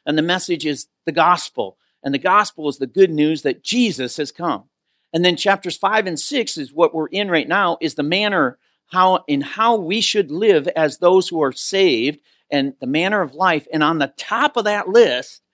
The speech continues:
is love. Our motive is love. So even going through the book of Galatians,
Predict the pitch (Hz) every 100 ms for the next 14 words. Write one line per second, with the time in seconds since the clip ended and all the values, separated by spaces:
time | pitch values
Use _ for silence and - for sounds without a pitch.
0 | _ _ _ - 147 127 143 151 123 95
1 | _ _ _ _ - 123 143 160 160 139
2 | 127 160 156 135 - _ _ _ _ _
3 | _ - 180 175 220 262 262 220 208 -
4 | 214 147 202 147 123 131 147 160 117 113